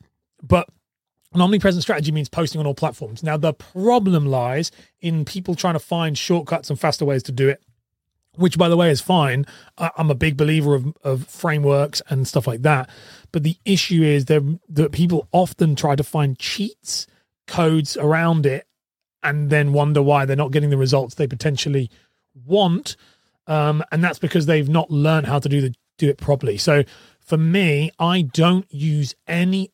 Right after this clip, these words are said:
scheduling software. Okay, I'm gonna let you sit, let that settle in for a second. I don't use a single scheduling software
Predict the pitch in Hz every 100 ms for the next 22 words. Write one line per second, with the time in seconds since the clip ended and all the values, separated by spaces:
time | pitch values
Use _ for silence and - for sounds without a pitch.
0 | - - - 165 151 160 151 147 165 -
1 | - 143 - 107 - _ _ _ _ _
2 | _ _ _ _ 110 147 139 165 160 143
3 | 135 - - 165 151 160 - - - 156
4 | 156 151 135 135 147 160 156 156 - -
5 | - 165 160 156 - 170 151 147 135 156
6 | -